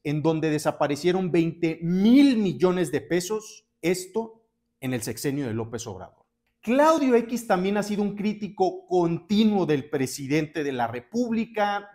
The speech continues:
y ha estado detrás de la conformación de la coalición política pan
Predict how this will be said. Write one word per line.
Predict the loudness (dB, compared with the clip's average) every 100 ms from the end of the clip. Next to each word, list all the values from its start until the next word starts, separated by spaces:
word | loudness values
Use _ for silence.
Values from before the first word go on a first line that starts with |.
| -6
y |
ha | -6
estado | -4 -4 -2
detrás | -4 -4 0 0 0 -8 _ _
de | -2 2
la | 2
conformación | 2 0 0 0 2 -2 -2 0 2 2
de | 2
la | 2 0
coalición | -2 -4 -10 -12 -6
política | -6 -6 -10 -8 -8 -2
pan | -2 0 -4 -8